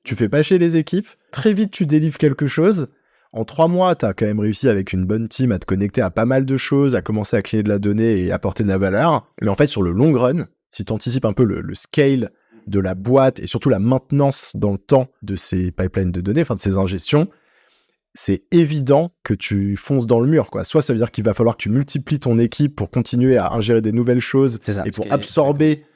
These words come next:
Speaker 1: enfin, tu vois, pour proactivement, toutes les semaines, limite, se dire, « Attends, est-ce qu'il y a un truc qui a changé ? » Tout, tout, tout le temps, regarder derrière ton épaule, ça devient infernal. Et là où t'as raison, c'est que tu peux pas responsabiliser les équipes des sources pour te prévenir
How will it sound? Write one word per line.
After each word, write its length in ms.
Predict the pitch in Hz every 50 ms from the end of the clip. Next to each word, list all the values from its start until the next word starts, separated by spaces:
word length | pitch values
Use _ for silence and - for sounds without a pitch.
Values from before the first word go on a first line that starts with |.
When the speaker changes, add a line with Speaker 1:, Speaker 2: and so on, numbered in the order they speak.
| _ -
Speaker 1:
enfin, 140 | - - 123
tu 100 | - -
vois, 60 | 175
pour 160 | 143 - - -
proactivement, 960 | - - 220 233 214 196 170 - - - 185 175 170 185 185 185 185 170 _ _ _ _ _ _ _ -
toutes 200 | - 180 - 170
les 100 | 165 156
semaines, 360 | - - 180 185 190 185 175
limite, 220 | 170 170 180 170
se 80 | - 135
dire, « 120 | 120 135
Attends, 120 | 123 - 135
est-ce 120 | 127 -
qu'il 80 | - 156
y 40 |
a 20 | 131
un 40 | 120
truc 180 | - - 120
qui 100 | - -
a 80 | 123 117
changé ? » 320 | - - 143 135 139 147 147
Tout, 140 | - 139
tout, 200 | 127 - 160 147
tout 100 | 123 -
le 60 | 139 131
temps, 100 | 147 143
regarder 320 | 139 123 123 123 127 127
derrière 260 | 120 123 123 123 123
ton 200 | - - 123 117
épaule, 340 | 120 120 - 156 165 185 190 - _ _ _ _ _ _
ça 160 | - - 113
devient 200 | 110 104 117 117
infernal. 640 | - 127 120 - - 110 117 127 139 165 190 170 135 _ _ _ _ _ _ -
Et 60 | 110
là 100 | 123 131
où 40 | 131
t'as 120 | 135 127
raison, 180 | 123 127 160 170
c'est 120 | - 139
que 60 | -
tu 60 | -
peux 120 | 120 123 117
pas 200 | 156 160 170 - _ _ _ _ _ _ _ _ _ _ _ _ _ _
responsabiliser 1200 | - - - 165 165 - 180 170 - - 160 147 139 143 143 139 143 135 131 143 143 143 139 - _ - -
les 260 | 98 98 98 101 117
équipes 380 | 113 - - - 135 127 - - _
des 140 | - 98 95
sources 560 | 92 - - - 143 135 - - - - - _ _ _ _ _ _
pour 160 | - - 92 -
te 120 | - 107
prévenir 760 | 95 - - - - 147 139 131 151 151 151 147 143 123 98